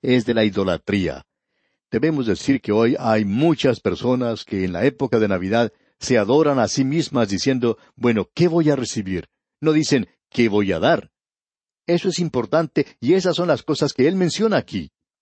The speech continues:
Ahora, en el versículo cinco de este capítulo diez de Jeremías leemos,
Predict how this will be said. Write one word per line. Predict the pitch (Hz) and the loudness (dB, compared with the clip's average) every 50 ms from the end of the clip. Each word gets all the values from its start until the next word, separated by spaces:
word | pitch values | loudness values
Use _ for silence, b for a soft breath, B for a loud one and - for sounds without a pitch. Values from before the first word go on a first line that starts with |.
| _ _ _ _ _ _ _ _ _ _ _ _ _ _ _ | _ _ _ _ _ _ _ _ _ _ _ _ _ _ _
Ahora, | - 120 117 | -2 0 2
en | 117 123 | 2 2
el | 123 | 2
versículo | 135 139 127 - 214 190 - 135 107 92 | 2 0 0 -2 -6 -4 -2 -2 -2 -2
cinco | - - 131 143 151 127 135 120 | -2 -2 -2 -2 -2 -2 -4 -4
de | 87 76 82 | -4 -4 -6
este | 92 - - 104 - | -6 -6 -8 -8 -8
capítulo | - - - 113 - - 104 90 80 | -8 -6 -6 -6 -6 -6 -6 -6 -4
diez | 85 95 110 110 95 | -2 0 0 2 2
de | 104 90 | 0 -4
Jeremías | - - 104 104 90 98 113 120 110 107 - - | -2 -2 -2 0 0 2 2 2 2 0 -2 -2
leemos, | 90 87 101 110 107 101 98 - - _ | -2 0 0 0 0 -2 -4 -6 -10 _